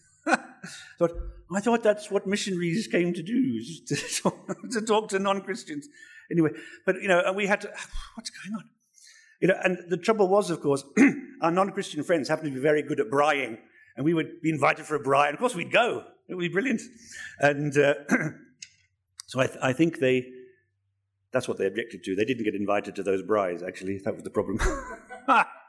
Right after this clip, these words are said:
thought, what a strange thing to be accused of by a missionary.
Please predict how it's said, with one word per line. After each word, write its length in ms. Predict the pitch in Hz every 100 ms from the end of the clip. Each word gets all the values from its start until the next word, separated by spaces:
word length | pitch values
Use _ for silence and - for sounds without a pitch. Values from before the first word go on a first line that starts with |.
| - - - - _ _ _ 147
thought, 180 | 165 160
what 300 | 180 214 196
a 60 | 180
strange 600 | - 185 175 175 165 -
thing 340 | 170 156 147
to 100 | 143
be 160 | 131 127
accused 480 | 131 170 160 143 127
of 480 | 113 107 - - _ _ _ _ _ _
by 160 | 127 135
a 40 |
missionary. 580 | 131 143 135 117 98 80